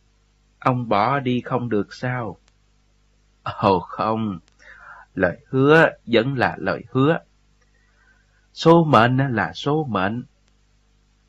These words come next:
Phụ lời nguyền á, tôi, á, không hiểu hậu quả sẽ ra sao nữa." "Mà nguyên,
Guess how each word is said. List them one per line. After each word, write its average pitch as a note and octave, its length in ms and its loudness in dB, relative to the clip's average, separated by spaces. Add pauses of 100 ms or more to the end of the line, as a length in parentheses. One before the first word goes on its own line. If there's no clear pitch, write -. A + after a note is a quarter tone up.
(140)
Phụ A#2 300 4
lời G2 220 0
nguyền F#2+ 440 -2
á, C3 140 -8 (300)
tôi, B2+ 300 2
á, B2 80 -4 (300)
không A#2+ 340 0
hiểu A2 220 -2
hậu A2 340 0
quả A#2+ 440 -4
sẽ C3+ 320 -2 (140)
ra B2+ 180 0
sao B2+ 420 -4
nữa." B2+ 260 -4 (2000)
"Mà F#2 300 0 (120)
nguyên, A2+ 600 -2